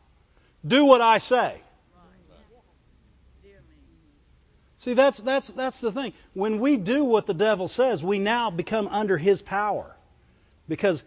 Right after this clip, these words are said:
he now becomes the one over us, guiding us. Because he's the, if, if Jesus turns these stones into bread, the devil guided him into doing it because God didn't tell him to do it. People say, "The devil don't have no power over me."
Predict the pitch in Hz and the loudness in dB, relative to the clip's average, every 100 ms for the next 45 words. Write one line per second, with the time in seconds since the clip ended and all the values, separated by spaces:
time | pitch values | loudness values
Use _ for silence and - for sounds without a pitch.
0 | - 233 240 226 220 170 - 220 202 175 | -6 0 2 2 2 0 -2 0 0 -2
1 | - _ - 160 185 185 180 220 175 156 | -10 _ -6 0 2 4 6 4 4 0
2 | 151 - 170 190 180 135 95 - - - | 0 0 4 4 2 -2 -6 -14 -20 -20
3 | _ _ _ _ _ _ _ _ _ _ | _ _ _ _ _ _ _ _ _ _
4 | _ _ 147 180 160 220 254 196 214 190 | _ _ -6 -4 -2 0 0 0 0 0
5 | 151 170 135 170 262 226 165 - 208 226 | -2 -4 -2 0 0 0 -4 -2 -2 -2
6 | 185 220 202 226 226 214 214 196 220 226 | -4 -6 -4 -4 -4 -4 -4 -4 -4 -6
7 | - _ 170 143 196 220 190 151 175 170 | -10 _ -6 0 0 2 0 0 0 0
8 | 165 151 160 156 139 165 190 147 143 - | -2 -4 -4 -6 -6 -4 -4 -6 -8 -14
9 | _ 156 175 127 180 233 180 180 160 175 | _ -8 -6 2 4 4 2 -4 -4 -4
10 | 180 160 131 170 180 - - _ _ _ | -2 -4 -4 -2 -2 -4 -16 _ _ _
11 | _ _ _ _ _ _ _ _ _ _ | _ _ _ _ _ _ _ _ _ _
12 | _ _ _ _ _ _ _ _ _ _ | _ _ _ _ _ _ _ _ _ _
13 | _ _ _ 135 101 139 135 131 220 262 | _ _ _ -20 -10 -6 -4 2 4 4
14 | 277 269 277 277 269 254 294 294 294 285 | 4 4 4 4 2 4 6 8 8 6
15 | 269 320 269 | 4 2 0